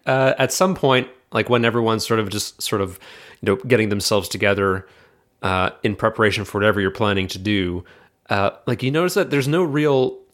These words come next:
like, sunlight outside. It's still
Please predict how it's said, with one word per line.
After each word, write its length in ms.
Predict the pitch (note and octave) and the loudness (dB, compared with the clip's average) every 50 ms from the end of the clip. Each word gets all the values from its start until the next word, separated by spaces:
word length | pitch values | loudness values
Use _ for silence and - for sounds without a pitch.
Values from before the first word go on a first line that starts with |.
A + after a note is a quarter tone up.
| _ _ - | _ _ -4
like, 240 | G#2 G2+ - - _ _ _ _ _ | -4 -4 -4 -6 _ _ _ _ _
sunlight 640 | - - - A2+ G2 - - - A#1 - - - _ _ _ _ _ _ _ _ _ | -4 -2 0 0 -2 -2 -6 -6 -8 -8 -10 -12 _ _ _ _ _ _ _ _ _
outside. 460 | - - - - - F2 D#2+ D#2+ - | -4 -2 0 0 0 0 0 -2 -4
It's 160 | - - G2 - | -4 -2 -2 0
still 440 | - C#3+ B2 A#2+ A2+ A2 G2+ - | 0 2 2 2 2 0 -2 -6